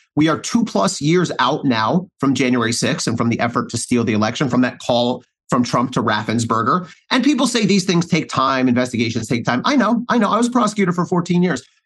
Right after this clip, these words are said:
There is no reason these investigations should have taken two plus years. Now, why do we care? Is it just that I'm impatient? I am an impatient person, but who cares?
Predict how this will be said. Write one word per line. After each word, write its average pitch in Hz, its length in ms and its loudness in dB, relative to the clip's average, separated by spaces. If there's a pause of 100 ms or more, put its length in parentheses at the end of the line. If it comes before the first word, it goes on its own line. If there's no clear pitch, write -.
(140)
There 214 140 2
is 190 120 2
no 220 440 4
reason 170 640 0 (100)
these 175 240 2
investigations 139 580 0
should 120 120 -2
have 120 100 -2
taken 113 340 -2
two 127 220 -2
plus - 320 -2
years. 170 500 -2 (200)
Now, 170 320 0 (320)
why 139 200 2
do 175 80 2
we 175 60 4
care? 175 440 -2 (180)
Is 165 100 2
it 170 80 0
just 185 220 -2
that 151 180 0
I'm 139 160 2
impatient? 135 480 0
I 139 60 0
am 110 160 0
an 101 40 0
impatient 95 520 -4
person, 202 420 0
but 220 240 2 (340)
who 196 80 2
cares? 143 480 -2